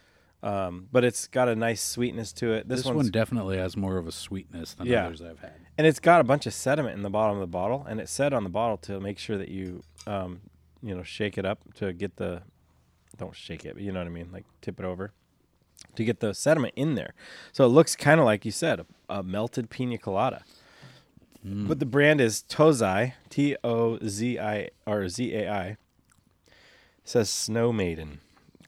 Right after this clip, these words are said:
Speaker 1: I don't know.
Speaker 2: Snowmageddon.
Speaker 1: It's probably not a very expensive quality bottle, bottle. I think it was, like, fifteen dollars.
Speaker 2: Oh, wow.
Speaker 1: But anyway.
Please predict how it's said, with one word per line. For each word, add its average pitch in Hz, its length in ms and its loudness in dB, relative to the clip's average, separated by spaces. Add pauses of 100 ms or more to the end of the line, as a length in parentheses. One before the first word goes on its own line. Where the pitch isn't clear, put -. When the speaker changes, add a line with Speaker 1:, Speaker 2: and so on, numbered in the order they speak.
(120)
Speaker 1:
I 151 80 4
don't 151 80 4
know. 120 140 -2 (300)
Speaker 2:
Snowmageddon. 101 840 -6 (140)
Speaker 1:
It's 147 140 -2
probably 151 280 4
not 117 220 0
a 107 40 -8
very 98 400 -2 (120)
expensive 92 720 -10 (320)
quality 90 420 -2
bottle, 85 400 -8
bottle. 85 320 -8 (200)
I - 40 -20
think 127 140 -8
it - 60 -8
was, 85 80 -10
like, 87 160 -12
fifteen 90 340 -14
dollars. 80 360 -14 (260)
Speaker 2:
Oh, 151 80 -6
wow. 123 340 -4 (1400)
Speaker 1:
But 82 240 -8 (1400)
anyway. 82 360 -10